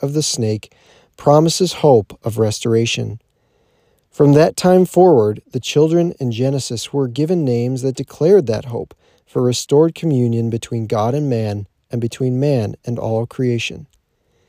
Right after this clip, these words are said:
Paralleling the Genesis narrative, the Gospel of John gives us insight into Mary's role in salvation history. The apostle begins his gospel recalling the famous words opening the creation narrative of Genesis one.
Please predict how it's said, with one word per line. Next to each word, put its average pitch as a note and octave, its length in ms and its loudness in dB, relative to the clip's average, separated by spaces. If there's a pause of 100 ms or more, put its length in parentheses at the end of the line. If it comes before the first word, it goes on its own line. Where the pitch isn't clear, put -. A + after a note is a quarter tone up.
(840)
Paralleling C3+ 640 4
the C3 80 0
Genesis A#2+ 480 -2
narrative, B2+ 520 0 (380)
the D3 100 0
Gospel F#3+ 420 2
of G3+ 60 2
John C#3 360 0
gives D3 200 -4
us D#3 200 -8
insight B2+ 560 -2
into D3+ 240 -2
Mary's E3 380 2
role C#3+ 420 2
in C#3 120 -4
salvation A#2 600 -4
history. A2+ 580 -8 (760)
The C#3 100 4
apostle D#3+ 420 2
begins C#3+ 460 2
his D3 160 -6
gospel A#2 640 -2
recalling D#3 600 0
the D#3 100 -2
famous D#3+ 400 0
words A2+ 420 0
opening D#3 400 0
the D3+ 100 -4
creation B2+ 480 -2
narrative A2+ 640 -4
of A#2 120 -10
Genesis G#2+ 520 -10
one. G#2 360 -6